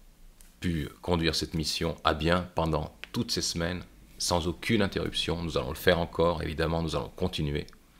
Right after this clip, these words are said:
Donc, abonnez-vous, abonnez vos amis, euh,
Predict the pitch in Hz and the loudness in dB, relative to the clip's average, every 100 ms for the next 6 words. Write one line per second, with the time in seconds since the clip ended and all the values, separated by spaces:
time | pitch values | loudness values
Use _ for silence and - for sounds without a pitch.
0 | - - - - 90 98 - - - - | -20 -20 -20 -2 4 4 2 -8 -16 -18
1 | - - - - 92 87 87 85 76 85 | -16 -16 -16 6 6 8 6 4 0 -4
2 | - - - 85 85 85 85 80 78 80 | -10 -8 -2 2 2 2 0 0 0 -2
3 | - - _ - - - _ _ _ _ | -6 -16 _ -20 -20 -20 _ _ _ _
4 | - 76 73 71 | 2 4 4 2